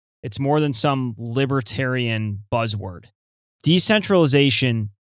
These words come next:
on a monetary protocol means trust. Those two things in my mind are equated, and trust is a huge catalyst for value in a monetary asset. So I think there is a correlation that can be made there. More decentralization means more trust,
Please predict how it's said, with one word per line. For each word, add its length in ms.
on 260
a 60
monetary 520
protocol 560
means 680
trust. 640
Those 200
two 180
things 300
in 80
my 220
mind 280
are 60
equated, 640
and 100
trust 440
is 240
a 120
huge 760
catalyst 680
for 120
value 840
in 120
a 60
monetary 580
asset. 380
So 120
I 100
think 260
there 160
is 220
a 60
correlation 600
that 100
can 100
be 120
made 240
there. 180
More 320
decentralization 1160
means 260
more 320
trust, 500